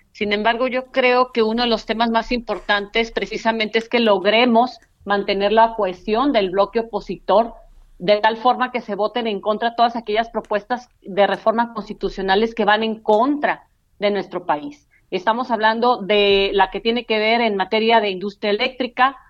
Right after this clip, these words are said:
o posibles reformas para la debilitación del ine o de los órganos constitucionales autónomos. Creemos que todas estas, eh, propuestas atentan contra las y los mexicanos, en contra del sector productivo y afectan la democracia y el Estado de Derecho.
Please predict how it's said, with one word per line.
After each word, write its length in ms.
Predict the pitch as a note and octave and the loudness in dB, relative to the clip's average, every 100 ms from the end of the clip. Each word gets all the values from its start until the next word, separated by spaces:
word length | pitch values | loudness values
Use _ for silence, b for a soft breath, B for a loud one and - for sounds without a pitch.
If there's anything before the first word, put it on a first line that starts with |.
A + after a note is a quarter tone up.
| B | B
o 180 | C4+ C#4 | 0 2
posibles 400 | D4 C#4 A3+ B3 | -2 -2 -6 -4
reformas 460 | A3+ A3 G3 A3+ A3+ - | -6 -6 -8 -10 -12 -2
para 180 | A#3 B3 | 0 2
la 300 | A#3 G#3+ - | 2 2 -4
debilitación 840 | E3+ G3 G3 F#3 - F3+ - G3+ G3+ | -2 -2 -2 -6 -8 -8 -6 -4 -2
del 380 | G#3+ G3 G3 - | -2 -2 -6 0
ine 480 | C4+ C#4 A3 A3 - _ | 4 4 2 -4 -10 _
o 260 | C4 C#4 C#4+ | 4 6 6
de 180 | A3+ A#3+ | 2 -2
los 180 | A#3+ A#3 | -6 -4
órganos 380 | G#3 A3+ G#3+ A3 | -2 -2 -4 -10
constitucionales 800 | G3+ F#3+ F#3+ F3+ F3+ F3+ F3+ F#3 | -12 -8 -8 -4 0 0 0 -2
autónomos. 560 | E3 D#3+ D3+ - - B B B B | -2 -4 -6 -8 -14 B B B B
Creemos 300 | G#3+ A3+ B3+ | 0 2 0
que 100 | - | -6
todas 300 | A#3+ A#3+ B3 | 2 2 2
estas, 360 | A#3+ - B3 - | -4 -6 -6 -4
eh, 140 | A3+ G#3 | -4 -2
propuestas 800 | G3+ - A#3+ A#3 - C#4 - b b b - | -4 -2 -2 -2 -2 -2 -2 b b b -2
atentan 840 | G3 G3 A#3 D4 D4 G3 F#3 F3+ | -2 2 2 2 0 -2 -4 -4
contra 720 | G#3+ A3 A3 G#3+ A#3 B3 B3 | 2 2 2 0 2 2 2
las 280 | A3+ A3 A3+ | 0 -2 -2
y 40 | |
los 160 | A#3 A3 | -10 -10
mexicanos, 680 | G3 G3+ G3 G3+ G3+ A3+ A3+ | -10 -12 -4 -2 -2 -4 -8
en 100 | F#3 | -6
contra 220 | G#3+ G3 | -6 -6
del 80 | A#3 | -8
sector 280 | G3+ - G3+ | -6 -6 -2
productivo 480 | G#3 G3+ - A3+ A#3 | -2 -2 -2 -2 0
y 80 | |
afectan 400 | G#3 - A3 A3 | 0 -2 -4 0
la 100 | A3 | 2
democracia 540 | G#3 F#3+ F3+ G3 F#3+ A3 | 0 -2 -2 -2 -2 -2
y 40 | |
el 80 | G3 | -4
Estado 360 | F3 - F#3 F#3+ | -4 0 0 2
de 140 | F3+ | 0
Derecho. 440 | E3 E3 - E3 | -4 -6 -10 -20